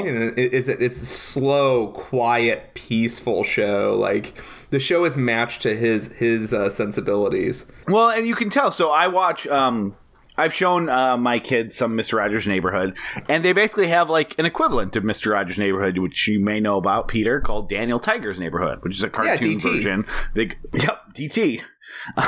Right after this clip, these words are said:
Speaker 2: Um, it, like, it, it is very much not a, it's a kind of a typical cartoon show, show. They do go, they basically stay in the land of make-believe.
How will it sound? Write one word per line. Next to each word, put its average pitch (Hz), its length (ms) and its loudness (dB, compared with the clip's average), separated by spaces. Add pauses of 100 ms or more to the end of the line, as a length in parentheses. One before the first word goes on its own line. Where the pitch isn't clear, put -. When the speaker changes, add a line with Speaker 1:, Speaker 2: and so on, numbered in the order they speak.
(480)
Speaker 2:
Um, 139 300 0 (520)
it, 190 180 2 (100)
like, 196 380 0
it, 185 260 0
it 185 240 -2
is 175 300 2
very 196 280 2
much 175 300 -2
not 147 360 2
a, 123 60 -4
it's 120 140 -4
a 123 180 4
kind 139 240 -2
of 127 80 -2
a 120 60 0
typical 139 380 -2
cartoon 123 460 -2
show, 110 440 0
show. 107 340 0
They 104 120 0
do 110 120 -2
go, 113 220 2
they 117 200 0
basically 113 480 -2
stay 120 300 -2
in 113 60 0
the 113 100 0
land 110 280 2
of 95 120 -2
make-believe. 98 600 0